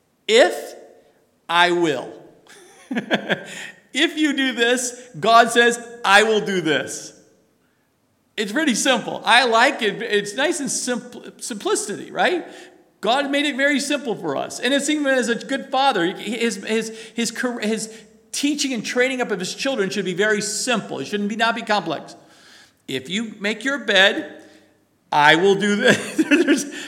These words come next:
if you don't make your bed, then there's going to be consequences. I mean, it's nice and simple. And, and that's how you keep order. <laughs> That's how you keep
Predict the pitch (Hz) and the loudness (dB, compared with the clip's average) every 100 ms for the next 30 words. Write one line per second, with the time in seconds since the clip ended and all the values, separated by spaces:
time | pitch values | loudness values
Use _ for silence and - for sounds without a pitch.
0 | - 202 - - 202 202 220 160 254 349 | -2 -2 -2 4 4 4 0 4 4 4
1 | 294 240 - 220 185 180 185 254 - - | 2 0 2 4 4 6 4 4 -4 -2
2 | 220 233 240 240 233 214 220 240 240 220 | 2 4 6 6 4 0 0 -2 -4 -4
3 | 240 277 277 196 196 165 151 143 214 233 | 0 0 0 -2 0 -2 -4 2 2 2
4 | 220 - - 240 247 294 294 330 403 403 | -4 -10 -6 -6 -4 -8 -8 -6 -4 -4
5 | 392 - - 247 - 156 - - _ _ | -4 -6 -2 -2 -4 -12 -16 -20 _ _
6 | _ _ _ _ _ _ _ _ _ _ | _ _ _ _ _ _ _ _ _ _
7 | _ _ 202 220 - - - 214 254 285 | _ _ -6 -6 -10 -20 -10 -2 0 -2
8 | - 233 240 233 - 233 233 311 415 196 | -4 -2 -2 -2 -4 -6 0 4 4 2
9 | 135 - - 160 220 220 233 226 226 269 | -6 -10 -16 -6 -6 0 0 2 0 0
10 | 269 254 254 247 254 262 | -2 -4 -4 -4 -4 -4